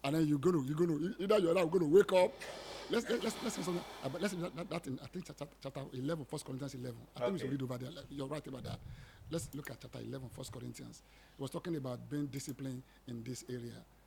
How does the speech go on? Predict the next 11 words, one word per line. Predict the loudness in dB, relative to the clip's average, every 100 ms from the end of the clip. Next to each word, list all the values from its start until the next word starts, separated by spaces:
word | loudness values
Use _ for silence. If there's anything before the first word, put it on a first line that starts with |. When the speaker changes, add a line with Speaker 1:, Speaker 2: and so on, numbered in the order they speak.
| -18 -12
Speaker 1:
Yes. | -10 -12 -18 -20 -20 -20 -16
Uh, | -14 -14
uh, | -14 -14 -16 -16
I |
think | -10 -8 -8
it's, | -10 -8
uh, | -8 -10 -16 -20 -20 -20 -20 -8
there | -6
about | -6 -6 -8 -8
verse, | -8 -8 -10 -10
uh, | -10 -12